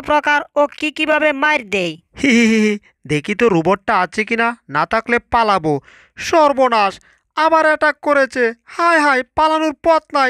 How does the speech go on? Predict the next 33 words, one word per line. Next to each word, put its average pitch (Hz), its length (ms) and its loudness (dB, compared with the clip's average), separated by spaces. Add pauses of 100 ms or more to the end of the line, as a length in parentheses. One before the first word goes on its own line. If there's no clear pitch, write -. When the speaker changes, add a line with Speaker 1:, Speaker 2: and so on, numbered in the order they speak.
(160)
Speaker 2:
এখানে 294 300 0
আমি 302 160 0 (100)
লুকিয়ে 269 400 0
থাকি। 320 360 -2 (220)
Speaker 1:
টমের 262 300 2
অবস্থা 277 420 0
দেখে 330 280 0 (320)
আমার 302 180 -2
এখন 330 220 0 (100)
লুঙ্গি 320 340 0
খুললে 349 320 2 (260)
হাসতে 320 380 -2
মন 320 280 2
চাচ্ছে। 233 380 -2 (380)
হা 403 180 0 (260)
হা 294 120 0 (140)
হা 254 120 0 (140)
হা, 240 140 2 (400)
হি 415 160 4 (220)
হি 349 140 -4 (120)
হি 294 200 -6
হি, 277 200 -10 (360)
হু 440 140 2 (300)
হু 370 180 -4
হু 339 260 -6
হু। 294 200 -6
Speaker 2:
জেরির 277 400 2
বাচ্চা, 202 520 -4 (340)
দাঁতগুলা 208 440 0
মনে 277 260 2
হয় 269 160 2 (220)
ছয় 269 300 0
মাস 269 140 2